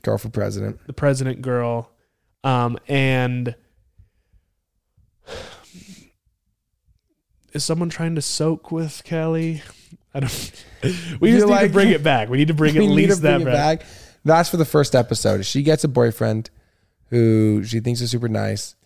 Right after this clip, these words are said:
Speaker 2: But then he's not
Speaker 1: But then he ends
Speaker 2: because
Speaker 1: up not. And he's just, like, kinda
Speaker 2: 'cause
Speaker 1: being, like, a douchebag.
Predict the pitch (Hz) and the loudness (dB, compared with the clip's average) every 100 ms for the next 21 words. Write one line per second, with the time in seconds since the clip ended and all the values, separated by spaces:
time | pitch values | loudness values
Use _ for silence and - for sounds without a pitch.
0 | _ - 139 139 120 123 135 120 113 127 | _ -4 0 0 0 0 0 0 0 0
1 | 120 117 107 98 - 95 85 - 110 110 | 2 2 2 -2 -4 -4 -4 -8 -6 -4
2 | 107 107 104 101 95 110 - 92 92 87 | -4 -6 -4 -6 -4 -4 -4 -4 -6 -8
3 | 85 87 85 - 87 82 | -10 -10 -12 -12 -14 -14